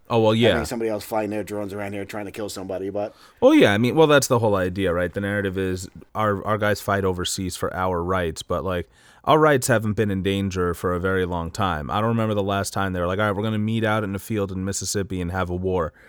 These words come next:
Speaker 1: We haven't hosted any wars since, what, the Civil one?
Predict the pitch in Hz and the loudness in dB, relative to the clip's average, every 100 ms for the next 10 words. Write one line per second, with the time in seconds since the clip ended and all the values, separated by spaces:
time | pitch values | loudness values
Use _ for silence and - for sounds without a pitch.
0 | - - 123 135 127 - 120 120 - 101 | -14 -2 2 2 2 0 0 0 0 -2
1 | 92 110 107 95 98 104 98 92 - - | 0 -2 -2 0 2 2 2 -2 -4 -6
2 | - _ _ _ _ _ _ _ _ _ | -10 _ _ _ _ _ _ _ _ _
3 | _ - - 123 - 143 - 107 - 113 | _ -4 0 2 4 2 2 2 4 4
4 | 123 143 156 170 196 | 4 4 4 2 0